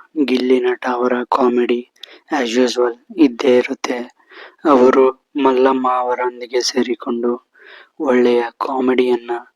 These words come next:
ಈ ಜಗಳದ ನಡುವೆ ಮಾಡಿ ಅಲ್ಲಿ ಒಂದು ಮತ್ತೆ ನಗುವಿನ ವಾತಾವರಣ ಸೃಷ್ಟಿ ಮಾಡ್ತಾರೆ ಅಂತಾನೆ ಹೇಳ್ಬೇಕು. ಒಟ್ಟಾರೆ ಇಂದಿನ ಎಪಿಸೋಡ್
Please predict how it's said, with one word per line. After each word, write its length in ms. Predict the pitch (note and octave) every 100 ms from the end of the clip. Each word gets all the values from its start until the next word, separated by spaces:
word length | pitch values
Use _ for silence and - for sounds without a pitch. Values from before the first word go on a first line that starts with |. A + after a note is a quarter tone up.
| _ _ _
ಈ 140 | C3+ C3 C3 - _ _ _ -
ಜಗಳದ 500 | B2 B2 B2 B2 B2+
ನಡುವೆ 420 | A#2+ A#2+ A#2+ A#2+ - _ _
ಮಾಡಿ 440 | C#3 A#2+ A#2+ A#2 A#2 _ - - _
ಅಲ್ಲಿ 340 | - B2 B2 A#2+
ಒಂದು 380 | A#2+ B2 A#2+ A#2 A#2+ _ - - _
ಮತ್ತೆ 360 | C3+ B2+ - D3 B2+ - _ _ -
ನಗುವಿನ 560 | B2+ A#2+ B2 B2 B2 A#2+
ವಾತಾವರಣ 680 | A#2 A#2 A#2 - B2+ B2+ A#2+ A2+ - - - -
ಸೃಷ್ಟಿ 540 | A3 - - - - B2
ಮಾಡ್ತಾರೆ 680 | A#2 A#2+ A#2+ - A#2+ B2 A#2
ಅಂತಾನೆ 440 | A#2 A2 B2 A#2+
ಹೇಳ್ಬೇಕು. 580 | A#2+ A#2 A2 A2 - B2 A2 - - - - - _
ಒಟ್ಟಾರೆ 560 | D#4 B3 - A#3+ - - - - -
ಇಂದಿನ 380 | C3+ C3 B2+ B2 A#2
ಎಪಿಸೋಡ್ 520 | - - - B2 B2